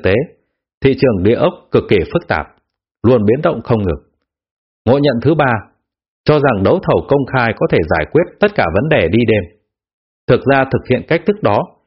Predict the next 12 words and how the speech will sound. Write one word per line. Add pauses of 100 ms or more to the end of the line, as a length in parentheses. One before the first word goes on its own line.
(360)
vẫn
không
thể
xóa (100)
bỏ
hiện
tượng
quỹ
đen (380)
và
nguồn
vốn